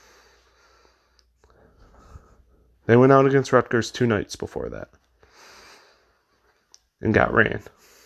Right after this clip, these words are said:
That's their problem. And speaking of Rutgers, you know, after that Rutgers game,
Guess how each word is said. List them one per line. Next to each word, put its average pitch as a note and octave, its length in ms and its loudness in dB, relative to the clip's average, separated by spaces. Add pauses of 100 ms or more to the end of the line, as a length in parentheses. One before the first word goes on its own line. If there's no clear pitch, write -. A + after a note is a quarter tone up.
(2000)
That's - 440 -4 (160)
their G2 180 0
problem. - 480 -4 (2750)
And A2 100 -6
speaking A#3 280 0
of G#2+ 60 -2
Rutgers, G#2+ 560 -2
you B2 80 0
know, A#2 160 0
after D3+ 280 0
that A#2 160 0
Rutgers G2+ 500 0
game, B2+ 360 -4